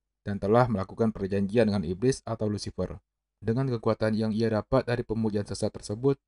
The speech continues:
ia pun dapat memerintahkan para roh jahat untuk merasuki suster malang tersebut.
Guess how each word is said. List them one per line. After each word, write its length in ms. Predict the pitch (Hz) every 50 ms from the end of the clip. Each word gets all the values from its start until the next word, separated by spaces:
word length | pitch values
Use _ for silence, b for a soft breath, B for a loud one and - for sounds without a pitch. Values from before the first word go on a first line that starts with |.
| _ _ -
ia 160 | 135 135 131
pun 160 | - 156 151
dapat 320 | 143 139 139 - 131 - 135
memerintahkan 800 | 131 127 123 117 113 113 113 110 - 107 104 101 - 120 127 135
para 240 | - 113 110 104
roh 160 | 104 104 101 101
jahat 320 | 101 101 110 143 135 120 - _ _ _ _ -
untuk 160 | - - - 92
merasuki 480 | 95 95 92 - 92 92 - 120 117
suster 240 | 110 - 101 - 95
malang 320 | 95 95 95 95 98 95
tersebut. 400 | 87 - - - 90 82 85 82